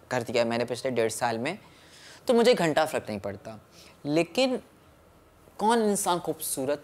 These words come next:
नहीं रहना चाहता? हर बढ़ती हुई उम्र की औरत ने प्लास्टिक सर्जरी का सहारा लिया। आज कहते हो कि हमने कराई,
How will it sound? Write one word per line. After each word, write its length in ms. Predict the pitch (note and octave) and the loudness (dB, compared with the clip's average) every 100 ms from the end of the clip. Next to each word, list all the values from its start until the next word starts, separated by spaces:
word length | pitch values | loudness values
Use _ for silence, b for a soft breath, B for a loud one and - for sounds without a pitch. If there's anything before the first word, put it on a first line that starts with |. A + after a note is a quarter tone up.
| - | -6
नहीं 260 | B2 A#2 B2+ | -6 -4 -6
रहना 260 | A2+ G#2+ | -6 -10
चाहता? 420 | G#2 - - - - - - - - B B B B - | -10 -10 -10 -14 -20 -20 -20 -20 -20 B B B B 0
हर 460 | A3+ C#4 D4 B3+ - | 6 8 8 4 0
बढ़ती 380 | C#3+ E3+ F3 A3 | 4 4 6 4
हुई 260 | A3+ A3 G3 | 6 6 4
उम्र 280 | E3+ F#3 | 4 6
की 180 | G3 G3+ | 4 2
औरत 540 | G3+ C#3+ C#3+ E3 F3+ D#3+ | 2 6 8 8 6 2
ने 360 | C#3 D#3+ G3+ - - b b | 2 2 -2 -8 -20 b b
प्लास्टिक 400 | D#3+ D3+ - F3+ | 2 2 0 0
सर्जरी 420 | - C#3 B2 C3+ | 4 4 6 4
का 120 | C#3 C3 | 2 0
सहारा 440 | - G#2+ G#2 G2+ | -4 -4 -2 -2
लिया। 400 | G2+ G#2 G2 G#2+ - - B B - | -2 -4 -6 -8 -16 -20 B B 0
आज 380 | C3+ D#3 G3 - - - _ - - - | 4 6 6 2 -4 -12 _ -20 -20 0
कहते 280 | F3+ E3+ F#3+ | 2 4 6
हो 160 | F3+ F3+ | 6 6
कि 160 | E3+ | 4
हमने 340 | D#3+ C3+ C3+ F#3 | 0 2 2 2
कराई, 400 | G3 D#3+ B2 | 4 4 4